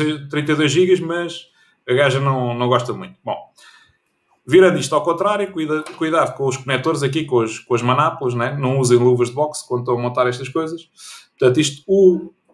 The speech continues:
o, eh, Raspberry Pi tem aqui o S-, o micro S D card e é posto nesta posição, ok? Posto nesta posição, isto não tem gatilho, o três tem um gatilho. Portanto, vocês empurrarem para dentro, ele salta para fora. No três, este não. Este fica só lá,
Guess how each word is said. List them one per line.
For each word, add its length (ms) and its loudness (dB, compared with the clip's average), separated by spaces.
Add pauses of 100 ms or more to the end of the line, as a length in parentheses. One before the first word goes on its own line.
(120)
o, 560 -2
eh, 260 0
Raspberry 380 2
Pi 260 0
tem 160 0
aqui 300 -6
o 180 -2
S-, 220 -2
o 60 -4
micro 460 0
S 120 -2
D 140 -2
card 360 0
e 120 -2
é 40 0
posto 460 -4 (280)
nesta 300 -6
posição, 400 -6 (240)
ok? 200 -2 (1040)
Posto 200 -2
nesta 200 0
posição, 640 0
isto 240 -4
não 160 0
tem 300 0
gatilho, 400 0
o 60 -4
três 280 2
tem 180 -2
um 60 -6
gatilho. 500 -6 (360)
Portanto, 280 -8
vocês 340 2
empurrarem 380 -2
para 120 -4
dentro, 240 -4
ele 60 -2
salta 240 -4
para 160 -10
fora. 320 0
No 160 -8
três, 360 -4
este 280 -6
não. 220 -2
Este 220 -4
fica 200 -6
só 160 0
lá, 260 2